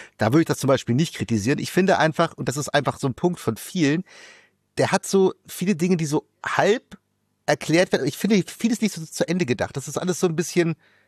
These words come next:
schlurig. Weißt du? D-, dadurch fügt sich der Film so zusammen.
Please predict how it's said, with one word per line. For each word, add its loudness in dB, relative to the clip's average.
schlurig. 2
Weißt 0
du? 0
D-, -6
dadurch 2
fügt -2
sich -4
der 2
Film 0
so -16
zusammen. 0